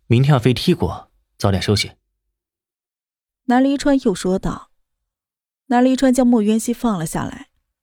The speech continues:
Speaker 2: 手臂缠在了他柔软的腰身上，然后两个人就跟大家告别，走出去。林芳在外面等着。酒店里的东西都已经收拾好了，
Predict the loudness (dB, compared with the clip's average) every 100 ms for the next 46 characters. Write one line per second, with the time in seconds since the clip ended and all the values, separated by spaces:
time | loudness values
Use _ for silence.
0 | _ _ -4 0 0 0 0 -2 0 0
1 | 0 -2 -2 0 0 0 -2 -2 0 0
2 | 0 -2 -4 -10 -14 _ _ _ _ _
3 | _ _ -2 0 2 2 0 0 0 0
4 | -2 -2 0 0 -2 -2 0 0 -2 -4
5 | -6 _ -6 -6 -4 -4 -2 -8 -10 _
6 | _ _ _ _ _ _ _ 0 2 2
7 | 0 0 0 0 0 -4 -8 -8 -10 -10
8 | -18 _ _ _ _ _ _ _ _ _
9 | _ _ -2 0 4 4 2 0 0 -2
10 | -4 -2 -2 -2 -6 -4 -4 -4 -6 -10
11 | -10 -12